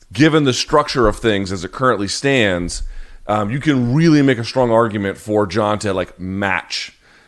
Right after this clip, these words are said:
Deontay Wilder pay. But that was never really the argument.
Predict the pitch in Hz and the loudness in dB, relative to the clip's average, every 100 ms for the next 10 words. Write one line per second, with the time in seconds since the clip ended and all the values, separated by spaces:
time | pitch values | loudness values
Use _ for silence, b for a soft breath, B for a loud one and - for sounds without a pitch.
0 | - 113 117 98 104 92 90 82 76 76 | -6 -2 0 0 -2 0 0 -2 -4 -6
1 | 85 73 71 139 180 156 135 160 143 139 | -6 -6 -2 2 2 2 2 2 4 4
2 | 127 143 127 101 101 113 117 90 87 67 | 4 2 2 0 2 4 4 2 -6 -8
3 | - | -12